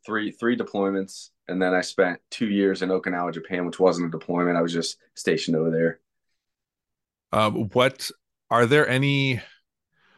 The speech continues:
Speaker 2: was there any, at any time, I know at, when you're over there, especially in the Middle East and, and combat zones, you're, you're,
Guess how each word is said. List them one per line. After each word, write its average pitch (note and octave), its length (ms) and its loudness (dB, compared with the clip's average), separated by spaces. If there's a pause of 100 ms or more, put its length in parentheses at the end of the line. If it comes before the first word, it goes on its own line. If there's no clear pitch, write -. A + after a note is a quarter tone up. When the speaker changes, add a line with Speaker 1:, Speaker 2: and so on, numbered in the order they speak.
(220)
Speaker 2:
was B2+ 140 0
there F3+ 220 0
any, D3+ 340 -2
at B2 160 -4
any C#3 180 -4
time, A2 280 -8
I C3 100 -4
know E3+ 160 2
at, A#2 260 -6
when A#2 200 -6
you're A2 120 2
over A2+ 140 2
there, F#2+ 140 -2
especially A#2+ 340 -6
in G2+ 60 -6
the F#2 80 -8
Middle F#2 240 -8
East F#2+ 240 -10
and, E2 100 -10
and D#2+ 320 -10 (180)
combat F#2 320 -4
zones, E2+ 300 -8
you're, E2+ 240 -8 (320)
you're, F2+ 220 -4